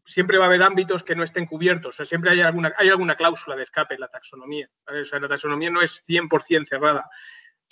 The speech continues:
Lo que pasa es que en la práctica yo sí anticipo que aunque la taxonomía no sea cien por cien cerrada, eh, legalmente en la práctica puede que lo sea. Es decir, va a ser relativamente difícil para los inversores decir, "Oye, si esto no está en la taxonomía, por mucho que me lo cuentes,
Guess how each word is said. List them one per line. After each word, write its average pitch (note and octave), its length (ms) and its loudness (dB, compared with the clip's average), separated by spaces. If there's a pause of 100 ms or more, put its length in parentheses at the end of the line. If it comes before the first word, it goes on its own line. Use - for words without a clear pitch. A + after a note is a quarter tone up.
(180)
Lo E3+ 120 4
que E3 100 4
pasa F#3+ 160 4
es G#3 80 4
que A3 60 4
en G#3+ 60 6
la G3+ 100 6
práctica G#3 360 2
yo F#3+ 120 2
sí F#3 100 0
anticipo F#3+ 560 0 (340)
que E3 80 -4
aunque D#3 160 -2
la D3+ 60 -4
taxonomía E3+ 280 2
no G3 100 0
sea F#3+ 360 4
cien F#3+ 220 2
por F3+ 100 0
cien F3+ 140 -4
cerrada, F#3 480 2 (680)
eh, - 60 -20 (240)
legalmente F3 580 2
en F#3 60 4
la D3+ 100 2
práctica F3 360 0
puede F3 180 2
que C3+ 80 -8
lo B2 100 -14
sea. C3 280 -8
Es - 60 -20
decir, C3+ 220 -14
va D#3 60 -2
a D#3 40 0
ser F3+ 140 -6 (140)
relativamente F3 560 -2
difícil F3 320 -2
para E3 160 2
los D#3+ 140 -4
inversores F3 400 -2
decir, D#3+ 260 -4
"Oye, D#3+ 160 -2
si E3+ 140 -8
esto F3 120 -6
no F#3 60 0
está F#3 140 -2
en F#3 40 2
la F3 40 0
taxonomía, F3 500 0
por D#3 120 -2
mucho E3 200 -6
que F#3 60 0
me F3 100 2
lo E3 120 -2
cuentes, F3+ 500 0